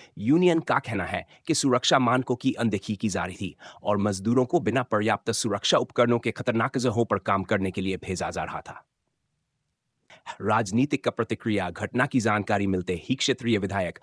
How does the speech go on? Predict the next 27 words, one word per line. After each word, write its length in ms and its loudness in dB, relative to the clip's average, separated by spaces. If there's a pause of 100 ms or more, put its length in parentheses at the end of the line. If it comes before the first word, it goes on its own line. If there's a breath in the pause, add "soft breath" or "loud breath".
(220 loud breath)
और 220 2
विपक्षी 460 0
दलों 220 4
के 140 0
नेताओं 420 2
ने 120 6
मौके 400 2
का 160 2
दौरा 260 2
किया 280 -2
और 220 -4
पीड़ित 400 -2
परिवारों 400 2
से 120 0
मुलाकात 380 0
की। 200 -20 (1200)
उन्होंने 260 4
इस 160 0
हादसे 260 0
को 80 2
प्रशासन 480 0
और 220 0
प्रबंधन 480 4
की 120 2
लापरवाही 580 2
का 120 0
परिणाम 440 -10